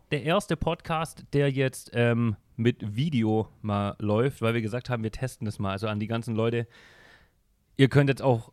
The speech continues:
YouTube das angucken, dann habt ihr noch ein Bild dazu. Alle anderen können sich das natürlich hier entspannt auf, ähm, Spotify, ich weiß gar nicht, wo wir das überall hochladen, ehrlich gesagt.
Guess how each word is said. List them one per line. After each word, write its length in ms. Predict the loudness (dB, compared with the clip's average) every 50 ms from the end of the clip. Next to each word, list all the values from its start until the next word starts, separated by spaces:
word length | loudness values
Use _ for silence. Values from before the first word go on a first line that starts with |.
| _ _
YouTube 480 | 0 2 2 2 4 4 2 0 0 -2 -12 _ _ _
das 160 | -2 -2 0
angucken, 500 | 0 -2 -2 0 0 0 -2 0 -4 -4
dann 160 | -2 0 0 0
habt 140 | 0 -2
ihr 80 | -2 -2
noch 80 | -2 -2
ein 100 | 0 0
Bild 200 | 0 0 0 -2
dazu. 400 | -8 -6 -4 -2 -2 -2 -2 -4 -8 _ _ _ _
Alle 240 | -2 0 0 0 0
anderen 320 | 2 2 2 2 2 2
können 200 | 0 0 0 0
sich 120 | -2 -4 -4
das 220 | -4 -6 -4 -4
natürlich 340 | -6 -6 -6 -6 -8 -6 -4
hier 160 | -2 -2 -2
entspannt 460 | -2 -6 -6 -6 -6 -6 -6 -8 -10
auf, 340 | -10 -8 -8 -8 -10 -12 _ _ _ _ _ _ _ _ _ _ _
ähm, 480 | -4 -2 -2 -2 -2 -4 -4 -6 -8 -10 -12 _ -20 _ _ _ _ -12 -12 _ _ _ _ _ _ -20
Spotify, 720 | -2 0 0 0 0 -6 -4 -4 -4 -4 -2 -2 -4 -4 -6
ich 100 | -10 -10
weiß 140 | -10 -10 -6
gar 100 | -4 -4
nicht, 100 | -4 -2
wo 100 | -4 -4
wir 60 | -4
das 100 | -4 -6
überall 220 | -4 -4 -4 -4 -4
hochladen, 360 | -6 -6 -6 -6 -6 -4 -6
ehrlich 180 | -6 -8 -8 -8
gesagt. 320 | -6 -8 -8 -8 -8 -14